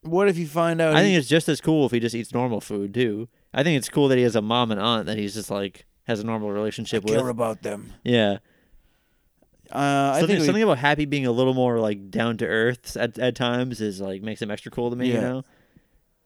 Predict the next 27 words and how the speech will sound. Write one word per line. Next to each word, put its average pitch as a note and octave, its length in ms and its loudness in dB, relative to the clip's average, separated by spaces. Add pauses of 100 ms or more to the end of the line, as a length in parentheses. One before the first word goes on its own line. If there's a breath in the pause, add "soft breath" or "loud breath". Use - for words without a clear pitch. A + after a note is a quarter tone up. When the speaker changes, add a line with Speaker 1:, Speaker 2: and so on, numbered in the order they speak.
(160)
Speaker 2:
Uh, G#2+ 360 -2
but B2+ 140 2
at A#2+ 40 2
the B2 60 -4
same C#3+ 160 -2
time, A#2 260 -2
him, B2 220 -2
him B2+ 200 -2
eating A#2+ 320 0
a G#2+ 260 -2 (180)
chili B2 220 0
with A2 120 -2
a - 20 -10
human A2 260 -4
head A2+ 140 -2
in G2+ 80 -4
it, G2+ 180 -4
just - 140 -12
be A2 120 -4
cool A2 200 -2
with G#2 120 2
it F#2+ 60 0
is G2 100 -4
also A2 260 -2
f-, - 140 -14 (280)
cool. C3 300 0
So G#2 340 -4